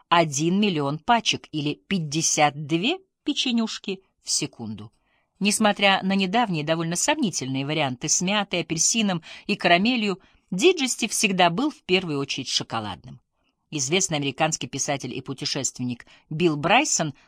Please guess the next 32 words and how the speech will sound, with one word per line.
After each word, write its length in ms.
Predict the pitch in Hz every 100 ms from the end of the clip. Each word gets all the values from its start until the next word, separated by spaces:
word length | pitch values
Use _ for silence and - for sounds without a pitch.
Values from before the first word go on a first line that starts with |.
| -
назвал 440 | 175 175 180 170
его 140 | 165 165
британским 680 | 165 175 156 139 - 151
шедевром. 640 | 143 - 139 113 - 110 - _ _ _ _ _
Печенье — 600 | 123 - 185 240 156 117 _ _ -
один 300 | - 156 214
из 220 | 208 214
древнейших 680 | 180 208 196 240 - - -
продуктов 520 | 208 190 196 - 190
питания 480 | - 147 135 131 120
человека. 640 | - 127 113 101 - - _ _ _ _
В 60 | -
Швейцарии, 560 | 277 330 - 190 127
к 120 | 127 -
примеру, 460 | 143 143 123 120 - - _
нашли 340 | - 196 - 233
печенье, 440 | - - 339 339
испечённое 560 | 220 - 202 294 277 214
шесть 320 | - 302 -
тысяч 340 | 233 - -
лет 180 | 180 185
назад. 380 | 170 147 - 101 _ _ - - -
Печенье 440 | 220 - 247 254
ели 240 | 247 247
в 40 | 226
Египте 640 | 202 226 202 330 - -
и 80 | 170
пекли 340 | - 160 165
в 60 | 151
Древнем 420 | 135 151 156 151
Риме 300 | 151 190 233
ещё 340 | 202 - 151